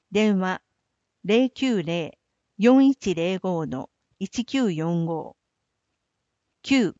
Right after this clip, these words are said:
認知症介護者の会、支え合い。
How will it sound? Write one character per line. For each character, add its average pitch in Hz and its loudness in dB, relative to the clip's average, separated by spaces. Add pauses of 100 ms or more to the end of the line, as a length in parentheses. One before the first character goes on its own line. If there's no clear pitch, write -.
認 254 6
知 262 -6
症 247 0
介 247 -2
護 254 0
者 170 -4
の 156 -4
会、 160 -10
支 - -12 (160)
え 190 -2
合 170 -4
い。 160 -10